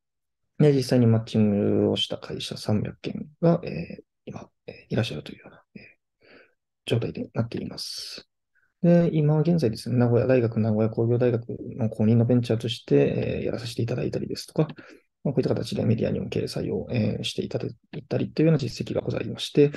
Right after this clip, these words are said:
まあ、この、えー、ユーザーさんの声を実際に上げていただいているところにも、えー、あるんですけど、やはり長期インターンというのをきっかけにこう働くっていうのは、あ、こういうことかと、学校とはこう違うのかと。まあ、それをですね、あ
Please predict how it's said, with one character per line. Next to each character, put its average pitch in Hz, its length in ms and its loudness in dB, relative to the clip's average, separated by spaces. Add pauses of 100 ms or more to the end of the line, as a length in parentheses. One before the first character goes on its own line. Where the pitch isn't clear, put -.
(260)
ま - 80 -4
あ、 - 0 -
こ - 120 2
の、 170 280 4
え 131 60 4
ー、 123 100 -4
ユ 131 140 0
ー - 20 2
ザ 131 80 2
ー - 20 2
さ 131 80 -2
ん 127 60 4
の 123 80 4
声 120 160 4
を - 20 4
実 117 80 -2
際 117 160 -4
に 123 60 -2
上 120 80 -4
げ 120 60 -6
て 123 60 -2
い 117 40 -4
た 123 80 2
だ 117 80 4
い - 20 0
て 123 80 0
い - 40 2
る - 200 -4
と - 80 -18
こ - 80 -2
ろ 123 80 -2
に 123 60 -2
も、 - 160 -8 (420)
え 113 200 4
ー、 123 100 -6
あ - 20 -2
る 120 80 0
ん 127 100 0
で 123 120 0
す 117 100 -10
け 139 140 -2
ど、 160 180 2
や 143 80 -2
は 156 60 2
り 135 80 2
長 127 160 -2
期 123 100 -4
イ 139 60 2
ン 139 40 -2
タ 160 120 0
ー - 20 2
ン 131 60 0
と - 80 -4
い - 20 -4
う - 20 -4
の 82 60 -6
を - 40 -10
き - 120 -20
っ - 60 -20
か 113 100 -2
け 120 80 0
に - 160 -4
こ - 120 -8
う - 60 -10
働 117 300 -2
く - 120 -6
っ - 40 -8 (400)
て - 80 2
い 117 60 6
う - 20 4
の - 140 0
は、 - 80 -2
あ、 - 20 -6
こ - 160 -4
う - 20 2
い 131 40 4
う - 20 2
こ 123 80 0
と - 80 -2
か - 80 -8
と、 - 220 -12
学 117 180 0
校 - 80 -2
と 147 120 2
は 123 100 0 (180)
こ 123 240 0
う - 20 -10
違 127 120 0
う 120 80 0
の - 80 -4
か - 160 -18 (180)
と。 - 80 -18
ま - 60 -20 (560)
あ、 160 60 0
そ 156 60 0
れ 156 60 4
を 143 60 4
で - 80 -4
す - 100 -8
ね、 76 180 -6
あ - 60 -6